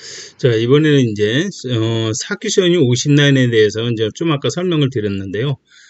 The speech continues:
좀 전에 이미 설명했지만 수구의 삼십, 요 수구 요 삼십에서 출발하는 경우에 좀 다른 점이 좀 있어서 설명을 좀 더 드리려고 합니다. 그렇게 이해하시면 돼요. 그럼 삼십에서 만약에 예를 들어서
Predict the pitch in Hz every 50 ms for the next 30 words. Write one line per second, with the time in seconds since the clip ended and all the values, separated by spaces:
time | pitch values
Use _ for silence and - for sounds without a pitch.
0 | _ _ _ _ _ - - 123 143 156 180 180 175 160 147 135 123 117 117 117
1 | - - 185 190 180 160 143 127 - 143 156 - - 135 113 101 98 101 107 104
2 | 95 101 _ _ _ _ _ _ _ - - - 226 208 202 202 190 185 170 147
3 | - - 202 226 208 - - 127 104 98 - _ _ _ _ _ _ _ _ _
4 | _ - 117 117 117 120 - - 214 208 208 190 160 139 131 131 - 180 196 208
5 | 208 175 190 180 156 143 131 123 127 123 - - - 202 196 190 170 156 143 131
6 | 120 107 101 101 101 117 151 156 - - - - - _ _ - - 170 175 160
7 | - - 107 120 127 139 143 147 143 135 131 120 113 113 107 98 95 92 - 110
8 | 104 95 95 87 101 98 127 151 151 - - 185 185 170 147 143 135 123 113 98
9 | 98 95 101 101 123 160 170 - _ _ _ _ _ - 117 113 110 110 104 98
10 | 98 104 160 175 156 123 107 95 90 107 131 147 - - 104 95 - 98 101 104
11 | 107 110 110 104 - - 104 98 95 87 87 92 90 87 104 147 151 - _ _
12 | _ _ _ _ _ _ _ _ - 120 120 143 190 214 226 190 190 190 175 160
13 | 151 139 131 143 143 131 113 104 101 101 101 101 101 101 95 95 92 92 104 104
14 | 123 127